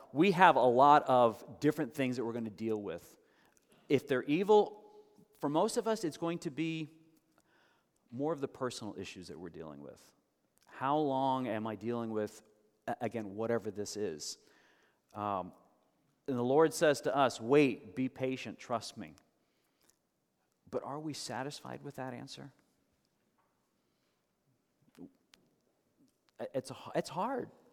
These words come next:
right? To, to say to, to whatever we're dealing with, whatever pressure we're under, whatever stress, whatever life situation we're in, whatever is going on around us, to,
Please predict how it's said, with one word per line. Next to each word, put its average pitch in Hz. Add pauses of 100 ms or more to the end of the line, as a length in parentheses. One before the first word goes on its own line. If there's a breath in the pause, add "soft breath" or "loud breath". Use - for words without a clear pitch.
(1400)
right? 170
To, 143 (460 loud breath)
to 151
say 160
to, 151
to 135
whatever 160
we're 147
dealing 147
with, 110
whatever 147 (1300 soft breath)
pressure 175
we're 147
under, 123
whatever 110
stress, 143
whatever 107
life 110
situation 123
we're 113
in, 107
whatever 139
is 135
going 131
on 123
around 120
us, -
to, 113